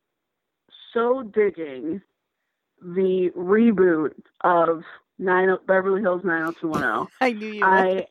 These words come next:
Speaker 1: I don't, <laughs> I don't know if any of your listeners might be watching it or if they grew up, uh, on it. I'll, I'll tell you, if you grew up watching Beverly Hills nine oh two one oh,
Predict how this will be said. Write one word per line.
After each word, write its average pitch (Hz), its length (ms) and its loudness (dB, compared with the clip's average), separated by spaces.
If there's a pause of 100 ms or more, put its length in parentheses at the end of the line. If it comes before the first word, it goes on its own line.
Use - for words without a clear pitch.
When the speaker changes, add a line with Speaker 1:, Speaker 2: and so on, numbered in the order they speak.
(100)
Speaker 1:
I 202 140 2
don't, 220 220 0 (280)
<laughs> - 240 -20
I 320 960 -6
don't 285 280 0
know 277 520 -4 (1080)
if 202 260 0
any 254 280 -2
of 247 160 0
your 233 200 -2
listeners 214 720 0 (560)
might 202 260 0
be 202 120 -8
watching 185 480 -4
it 180 320 -4
or 180 220 2
if 170 140 0
they 165 120 2
grew 196 380 2
up, 185 300 2
uh, - 400 -4 (240)
on 185 260 2
it. 180 160 -2
I'll, 190 160 2
I'll 214 220 2
tell 277 200 0
you, 202 140 -6
if 196 200 -4
you 220 160 -14
grew 269 360 -2
up 285 200 0
watching 208 420 -2
Beverly 190 380 -8
Hills 190 240 -8
nine 175 220 -6
oh 170 180 -8
two 175 80 -6
one 165 160 -4
oh, 165 300 -2